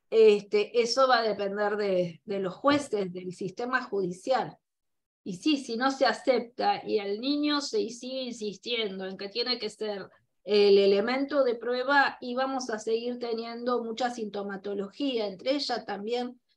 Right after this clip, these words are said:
encontramos mucha ideación suicida y muchas veces lo, lo llevan a, lo, lo consiguen, ¿sí? Lo con-, lo logran, lamentablemente. Cuando nosotros escuchamos que hay adolescentes que se suicidan,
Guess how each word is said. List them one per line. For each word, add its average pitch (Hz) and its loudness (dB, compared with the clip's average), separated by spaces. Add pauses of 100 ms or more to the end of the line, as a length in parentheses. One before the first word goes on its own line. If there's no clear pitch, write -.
(120)
encontramos 202 -4
mucha 226 -8
ideación 208 -4
suicida 262 -4
y 202 -2
muchas 208 -8
veces 202 -6
lo, 185 -8
lo 175 -8
llevan 202 -6
a, 170 -10 (220)
lo, 190 0
lo 196 2
consiguen, 185 -2
¿sí? 226 -10
Lo 208 -8
con-, 175 -12
lo 185 -8
logran, 180 -10
lamentablemente. 190 -4 (540)
Cuando 202 -4
nosotros 240 0
escuchamos 220 -2
que 214 -6
hay 208 -2
adolescentes 214 -4
que 214 -6
se 196 -10
suicidan, 208 -6